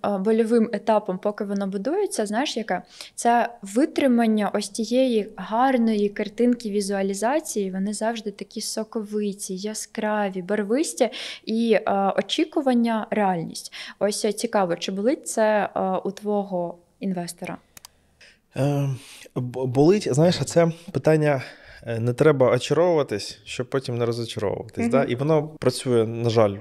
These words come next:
Speaker 2: дуже в багатьох, багатьом. І, е, візуалізації завжди дуже гарні.
Speaker 1: Мгм.
Speaker 2: І, ну, і колись мені один <laughs> девелопер сказав: "Ну, ми же продаємо мрію.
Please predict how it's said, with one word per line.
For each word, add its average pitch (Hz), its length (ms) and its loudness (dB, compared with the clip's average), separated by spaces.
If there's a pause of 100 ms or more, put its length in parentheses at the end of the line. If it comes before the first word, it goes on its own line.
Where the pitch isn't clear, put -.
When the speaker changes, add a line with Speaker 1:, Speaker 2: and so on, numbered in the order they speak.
(140)
Speaker 2:
дуже 107 300 -6
в 104 360 -12
багатьох, 110 560 -2 (260)
багатьом. 117 520 0 (800)
І, 117 500 -4
е, 113 180 -10
візуалізації 139 520 0
завжди 117 340 0
дуже 92 200 -4
гарні. - 360 -12 (240)
Speaker 1:
Мгм. 220 260 -4
Speaker 2:
І, 107 80 -8
ну, 107 200 -8
і 104 380 -6 (260)
колись 123 320 0
мені 117 280 -2 (240)
один 113 260 0
<laughs> - 40 -8
девелопер 113 500 2
сказав: 107 380 0
"Ну, 123 60 -2
ми 139 120 0
же 131 100 0
продаємо 113 420 -2
мрію. 107 380 -4